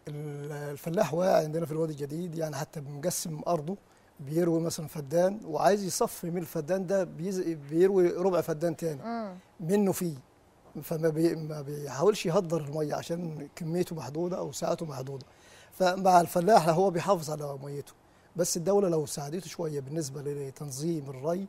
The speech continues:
Speaker 1: وبالنسبة للدرجة الأولى والدرجة التانية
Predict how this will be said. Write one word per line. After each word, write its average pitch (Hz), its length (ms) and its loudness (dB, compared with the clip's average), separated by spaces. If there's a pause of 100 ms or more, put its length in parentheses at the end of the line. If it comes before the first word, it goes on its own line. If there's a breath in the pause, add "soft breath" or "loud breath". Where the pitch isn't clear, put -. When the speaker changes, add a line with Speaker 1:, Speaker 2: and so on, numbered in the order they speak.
(500 soft breath)
Speaker 1:
وبالنسبة 147 1300 -4
للدرجة 151 360 -2
الأولى 147 280 -6
والدرجة 160 340 -2
التانية 202 340 -6